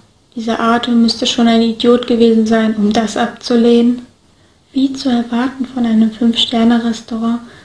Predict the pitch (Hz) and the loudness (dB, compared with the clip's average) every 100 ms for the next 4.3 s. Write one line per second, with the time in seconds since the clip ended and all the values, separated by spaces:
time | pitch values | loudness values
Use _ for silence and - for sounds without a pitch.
0 | _ 254 240 226 - 233 254 254 226 220 | _ -6 -6 -4 -6 -4 -2 0 -2 -2
1 | - 247 220 214 - 226 220 220 240 214 | -4 0 2 0 -2 -2 -2 -4 -10 -10
2 | - _ _ _ _ 247 240 240 240 240 | -16 _ _ _ _ 2 2 2 0 2
3 | 233 240 240 240 254 240 262 254 254 262 | 0 0 -2 -2 -2 2 2 0 -2 0
4 | 277 269 | 0 0